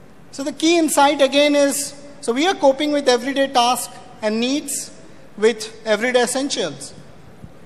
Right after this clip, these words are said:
For example, today morning when you left home, what do you check? What did you check? What was your checklist? What all you checked for?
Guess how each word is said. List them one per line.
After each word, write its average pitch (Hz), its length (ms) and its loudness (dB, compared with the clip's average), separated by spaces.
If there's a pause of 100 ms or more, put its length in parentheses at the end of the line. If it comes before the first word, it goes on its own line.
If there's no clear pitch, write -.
(180)
For 254 80 -18
example, 302 400 -6
today 254 300 2
morning 262 440 4
when 240 140 0
you 254 120 -2
left 254 340 2
home, 254 340 2 (480)
what 240 200 0
do 330 60 -2
you 311 120 -4
check? 240 260 -4 (220)
What 220 160 -6
did 262 140 -6
you 269 120 -4
check? 247 380 -6
What 247 160 -2
was 311 120 -2
your 262 140 -2
checklist? 233 600 -10 (560)
What 233 220 -2
all 269 100 -2
you 262 160 -10
checked 247 340 -6
for? - 240 -10